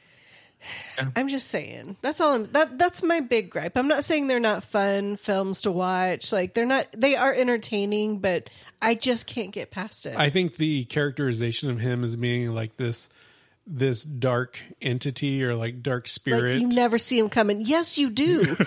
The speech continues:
Speaker 3: <laughs>
Speaker 2: He's limping your way. He has shot at
Speaker 1: But,
Speaker 2: you
Speaker 1: but he's
Speaker 2: and
Speaker 1: like,
Speaker 2: missed.
Speaker 1: he's kinda like Batman. Kinda like Batman.
Speaker 3: Yeah, but Batman
Speaker 1: It's
Speaker 3: hides
Speaker 1: the,
Speaker 3: more in the
Speaker 1: it's the
Speaker 3: shadows.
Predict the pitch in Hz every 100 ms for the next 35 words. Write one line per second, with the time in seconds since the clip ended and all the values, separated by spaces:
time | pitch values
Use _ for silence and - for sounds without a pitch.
0 | 180 202 226 311 - 254 320 240 330 269
1 | 311 277 254 269 330 262 220 214 - -
2 | 330 349 403 - - 302 330 202 - 262
3 | 165 - 233 202 202 247 240 320 - 139
4 | - 143 160 - 180 180 170 220 160 120
5 | 95 92 92 - _ _ _ _ _ -
6 | - 415 370 381 - 110 90 - _ _
7 | _ _ _ _ _ _ _ _ _ _
8 | _ _ 196 202 139 147 196 208 - 160
9 | 156 139 151 147 135 165 160 123 127